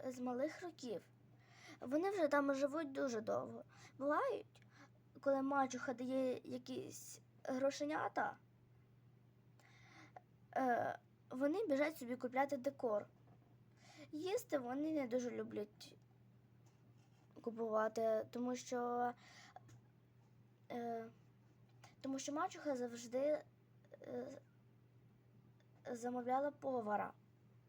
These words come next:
Собі мачуха, е, замовляла все, все саме найкраще.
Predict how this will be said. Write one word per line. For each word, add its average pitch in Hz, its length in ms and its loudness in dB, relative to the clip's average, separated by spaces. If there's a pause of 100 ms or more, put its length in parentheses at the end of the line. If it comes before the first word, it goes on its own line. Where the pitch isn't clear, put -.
(3250)
Собі 285 320 -2
мачуха, 240 560 -2 (4000)
е, 240 160 -4
замовляла 262 500 0
все, 311 340 -2
все 302 220 -2
саме 302 300 0
найкраще. 294 600 0